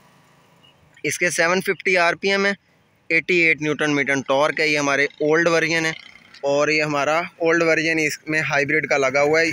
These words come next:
इसके साथ चेन चलती है, ये शॉक प्रूफ है। हमने चेन फ्री हाइब्रिड सिस्टम भी डेवलप कर लिया है। हमारे ओल्ड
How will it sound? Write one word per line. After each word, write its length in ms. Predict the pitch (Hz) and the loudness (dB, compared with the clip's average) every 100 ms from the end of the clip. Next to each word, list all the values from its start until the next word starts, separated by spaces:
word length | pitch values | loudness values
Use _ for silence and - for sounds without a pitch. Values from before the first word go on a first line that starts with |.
| 165 | -4
इसके 220 | - 185 | -2 -2
साथ 260 | 170 156 165 | 0 0 0
चेन 300 | 170 170 175 | 0 -2 0
चलती 300 | 170 165 190 | 0 0 0
है, 100 | 190 | 2
ये 120 | 180 | 0
शॉक 300 | - 147 135 - | 2 0 0 -4
प्रूफ 300 | 120 107 110 | -6 -8 -12
है। 60 | - - - _ - | -20 -20 -20 _ -6
हमने 340 | 147 175 190 185 | -2 2 0 0
चेन 420 | - 175 190 202 | -2 -2 0 -2
फ्री 160 | 190 208 | 0 2
हाइब्रिड 300 | 196 185 190 | 2 2 -2
सिस्टम 300 | 185 - 202 | -4 -4 -2
भी 100 | 196 | 0
डेवलप 320 | 180 180 170 180 | 2 0 0 -2
कर 140 | 175 | 0
लिया 200 | 175 185 | 2 2
है। 60 | 180 | 0
हमारे 280 | 156 156 151 | 0 2 2
ओल्ड 360 | 151 160 160 | 2 0 -2